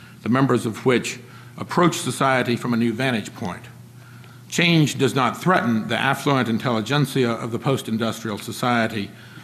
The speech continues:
the way it threatened the landowners and industrialists of the New Deal. On the contrary, change is as essential to the knowledge sector as inventory turnover is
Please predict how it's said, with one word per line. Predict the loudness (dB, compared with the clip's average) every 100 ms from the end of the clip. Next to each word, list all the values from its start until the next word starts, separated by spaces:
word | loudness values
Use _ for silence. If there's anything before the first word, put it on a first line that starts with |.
| -4
the | 0
way | 4 4
it | 2
threatened | 2 0 2 0 -2 -4
the | -2
landowners | 2 2 2 2 2 0
and | -2
industrialists | -4 -4 -2 -4 -4 -6 -6 -8
of | -8
the | -4
New | -4
Deal. | 0 0 -2 -8 -18 -20 -20 -20 -20 -20 -12 -2
On | 0
the | 2
contrary, | 2 2 4 4 4
change | 2 2 4 4 4 0 -12 -10 -2
is | 2
as | 4 2
essential | -2 0 2 4 4
to | 2
the | 2
knowledge | 4 4 4 2
sector | 2 0 0 0 0 -4 -16 -16 -8 -2
as | 4
inventory | 4 6 4 4 4 4 4
turnover | 4 6 6 6 4
is | 2 2 4 2 -2